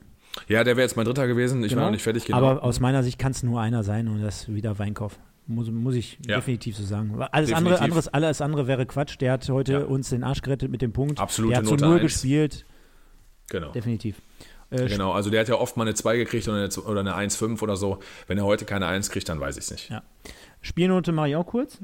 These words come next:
Speaker 2: Ähm, ich hatte am Samstag eine zwei von zehn gegeben. Ich gebe heute das Doppelte.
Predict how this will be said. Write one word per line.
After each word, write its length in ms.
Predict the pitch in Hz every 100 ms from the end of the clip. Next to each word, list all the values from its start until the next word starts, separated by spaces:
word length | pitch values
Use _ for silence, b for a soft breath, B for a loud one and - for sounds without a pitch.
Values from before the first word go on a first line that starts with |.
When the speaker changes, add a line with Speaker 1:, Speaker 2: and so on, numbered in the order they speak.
| -
Speaker 2:
Ähm, 200 | 135 135
ich 100 | 131
hatte 280 | 151 143 147
am 200 | 147 127
Samstag 400 | 123 147 - 131
eine 140 | - 117
zwei 320 | - - 135
von 180 | - 131
zehn 240 | - 160
gegeben. 360 | 185 175 185 190
Ich 160 | 135 -
gebe 300 | 135 127 117
heute 540 | 127 127 127 120 123
das 100 | 214
Doppelte. 440 | 135 139 190 190